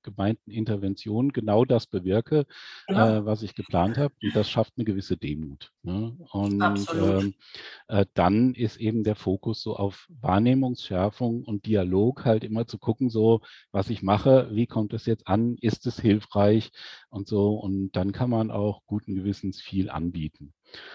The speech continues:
Speaker 1: Und genau das, was du auch gerade gesagt hast, also das hat sich für mich als Grundannahme als sehr nützlich, äh, erwiesen. Also das, was jemand oder etwas tut, macht Sinn.
Speaker 2: Ja.
Speaker 1: Äh, und für mich ist dann immer die Frage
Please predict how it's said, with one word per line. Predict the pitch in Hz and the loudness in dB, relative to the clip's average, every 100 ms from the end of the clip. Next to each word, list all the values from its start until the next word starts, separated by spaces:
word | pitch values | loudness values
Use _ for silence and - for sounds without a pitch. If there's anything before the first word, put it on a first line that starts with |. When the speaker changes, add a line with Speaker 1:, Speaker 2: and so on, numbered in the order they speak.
| - - - _ | -20 -20 -20 _
Speaker 1:
Und | 104 104 104 104 104 - - | 0 2 2 0 -2 -4 0
genau | 101 107 | 4 6
das, | 139 123 | 4 2
was | 117 - | 0 -2
du | 113 | 0
auch | 117 135 | 0 0
gerade | - 117 110 104 | -2 -2 0 0
gesagt | 107 107 113 - | 0 0 -2 -2
hast, | 120 120 - 117 | -2 -2 -4 -6
also | 104 104 | -4 0
das | 104 - | -2 0
hat | 120 - | -4 -4
sich | 110 | -10
für | - 101 | -4 -2
mich | 110 - 143 - | -2 -2 -8 -8
als | 98 - | -8 -4
Grundannahme | 107 131 123 120 113 113 117 117 123 | 0 0 0 0 0 0 -2 -6 -6
als | 104 - | -6 -2
sehr | 107 98 | 0 2
nützlich, | 101 - - 131 127 - 165 | 2 0 2 2 2 -2 -6
äh, | |
erwiesen. | 120 120 - 110 104 113 127 135 | -2 -2 -2 -4 -2 -2 -2 -6
Also | 117 107 110 | -8 -8 -2
das, | 113 - - - - - - | -2 -2 -14 -20 -20 -10 -6
was | 107 113 | -2 4
jemand | 117 139 131 | 6 6 2
oder | 113 107 101 | 0 -4 -2
etwas | 110 123 110 | -4 -2 -2
tut, | - 104 113 - | -2 -4 -4 -4
macht | 98 90 - | -2 0 2
Sinn. | 101 104 - _ _ _ _ _ - | 2 2 -2 _ _ _ _ _ 2
Speaker 2:
Ja. | 226 - - - | 2 0 -10 0
Speaker 1:
Äh, | 104 90 76 _ _ _ | 4 4 2 _ _ _
und | - 120 | -2 0
für | - 110 | 2 6
mich | 147 165 | 6 4
ist | - | 0
dann | 135 123 | 2 2
immer | 120 117 | 2 0
die | 127 | -2
Frage | - - 107 113 131 139 143 | -6 -2 2 4 6 4 2